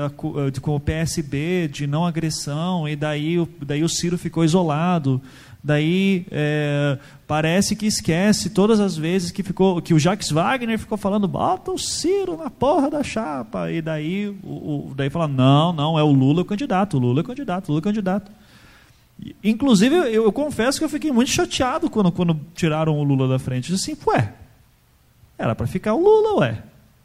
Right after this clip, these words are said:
O que aconteceu?" Sabe?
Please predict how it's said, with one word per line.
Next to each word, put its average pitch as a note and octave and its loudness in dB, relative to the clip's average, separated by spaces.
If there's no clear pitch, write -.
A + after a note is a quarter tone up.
O - -20
que D4 -10
aconteceu?" G3 0
Sabe? F3+ 2